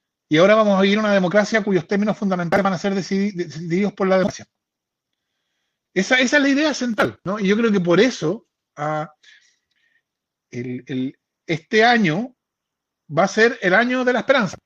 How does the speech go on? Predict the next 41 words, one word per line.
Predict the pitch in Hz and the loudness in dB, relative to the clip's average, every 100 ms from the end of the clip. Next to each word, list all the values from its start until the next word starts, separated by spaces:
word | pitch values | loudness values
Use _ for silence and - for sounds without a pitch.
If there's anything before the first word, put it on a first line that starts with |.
| _ 147 | _ -8
el | 165 | -4
año | 196 202 190 | -2 -2 0
de | |
la | 180 | -2
esperanza | - 175 208 226 240 240 | 0 0 2 0 -2 -4
en | 196 151 | -4 -4
que | 175 | 0
podemos | 185 220 233 - | 0 0 -4 0
darnos | 202 214 226 190 | 0 0 -6 -6
una | 208 202 | -6 -4
constitución | 196 190 160 170 160 - 185 240 | -4 -6 -4 -6 -6 -4 -4 -4
que | 208 151 | -10 -10
esté | - 196 | -4 -2
a | 185 | 0
la | 160 | -2
altura | 139 196 208 | -2 -2 0
de | 196 | 0
nosotros | 175 180 165 175 | -4 -6 -8 -6
mismos. | 151 113 - _ _ _ _ _ _ _ _ _ _ _ | -10 -12 -20 _ _ _ _ _ _ _ _ _ _ _
El | 147 | 0
año | 214 302 | 2 4
dos | 262 | 2
mil | 277 262 | 2 2
veinte | 311 247 208 | 0 2 -2
fue | 202 226 | -2 0
un | |
año | 247 262 269 277 - _ _ | 0 0 -2 -4 -16 _ _
mezclado, | - 165 - 220 294 175 139 | -8 -8 -4 0 2 2 -2
¿no? | 214 | -4
Porque | 185 151 160 | -4 -4 -2
por | 180 | 0
un | 254 240 | 2 2
lado | 254 247 254 | 2 2 0
estaba | - 190 208 202 | 0 2 2 2
la | 156 | 2
angustia | 147 202 202 - 233 262 269 | 2 -2 -2 -2 -2 -2 -6
y | 175 165 170 165 | -6 -4 -4 -2
la, | 156 160 156 156 165 170 - _ _ | -2 0 -2 -2 -4 -6 -8 _ _
el, | 139 143 139 | -16 -10 -10
el, | 147 131 131 | -8 -8 -8
el, | 131 127 123 123 | -12 -14 -16 -18